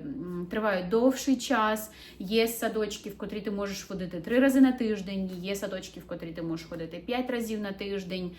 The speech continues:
Ам, тобто варіацій багато.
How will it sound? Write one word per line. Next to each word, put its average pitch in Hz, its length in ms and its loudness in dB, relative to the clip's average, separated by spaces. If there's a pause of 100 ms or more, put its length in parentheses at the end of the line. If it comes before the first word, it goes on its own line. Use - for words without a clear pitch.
(300)
Ам, 170 720 -2 (520)
тобто 190 560 2
варіацій 262 500 4
багато. 196 580 0